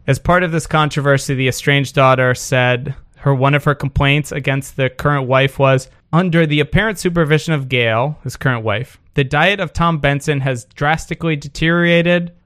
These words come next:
with him rarely consuming nutritious meals, but instead, for some reason, subsisting on candy, ice cream, sodas, and red wine."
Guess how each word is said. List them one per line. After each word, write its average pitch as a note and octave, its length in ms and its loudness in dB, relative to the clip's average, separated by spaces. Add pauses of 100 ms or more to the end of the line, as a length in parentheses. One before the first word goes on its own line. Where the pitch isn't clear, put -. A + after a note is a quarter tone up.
with C#3 180 2
him D3+ 260 2
rarely F3+ 400 2
consuming D#3 580 0
nutritious E3+ 600 -2
meals, D#3 300 2
but C#3 160 -2
instead, D#3+ 380 0
for E3 120 -2
some D3+ 280 0
reason, D3 260 2
subsisting C#3+ 580 -2
on B2 200 0
candy, F3 720 0 (120)
ice C#3+ 240 0
cream, D3 220 -2
sodas, C#3+ 760 2
and A#2 220 -4
red A#2 180 2
wine." G#2 420 0